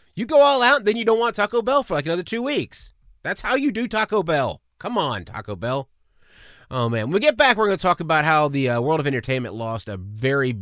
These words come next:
uh, bright star, uh, over the past week. And also, m-, movies made after Broadway plays.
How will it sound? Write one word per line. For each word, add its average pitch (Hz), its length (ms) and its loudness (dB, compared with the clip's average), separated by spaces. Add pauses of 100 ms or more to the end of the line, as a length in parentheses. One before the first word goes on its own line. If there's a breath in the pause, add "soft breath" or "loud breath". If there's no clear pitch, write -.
(120)
uh, 101 260 -4
bright 127 300 -2
star, 127 320 -2 (380 loud breath)
uh, 123 300 4
over 151 160 0
the 139 80 0
past 135 300 -2
week. 143 380 0
And 240 320 2 (100)
also, 226 500 2 (680 soft breath)
m-, 143 160 -14 (100)
movies 339 540 2
made 240 400 2
after 185 320 0
Broadway 139 520 0
plays. - 580 -10